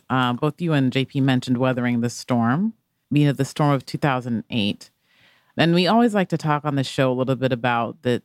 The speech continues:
the team and how you work together successfully. So, J P, I'm, I'm very interested, especially 'cause you were dealing with the, you know, you were the C F O dealing with the books directly. And John, I'm gonna ask you this as well. H-, how does a team weather such,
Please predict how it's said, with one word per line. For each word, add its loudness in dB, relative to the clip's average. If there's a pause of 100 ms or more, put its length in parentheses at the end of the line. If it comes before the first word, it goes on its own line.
the -4
team 2
and 2
how 0
you -4
work -4
together -2
successfully. -4 (520)
So, 2
J 0
P, -2
I'm, 2
I'm 4
very 2
interested, 0
especially -4
'cause -2
you -2
were 2
dealing 0
with -4
the, 0 (380)
you 4
know, 4
you 2
were 2
the -4
C -2
F -4
O 2
dealing 0
with -2
the -2
books -4
directly. -2 (440)
And 2
John, 2
I'm 0
gonna 0
ask -4
you -4
this -8
as -6
well. 0
H-, -12
how 0
does 0
a -2
team -2
weather -2
such, -4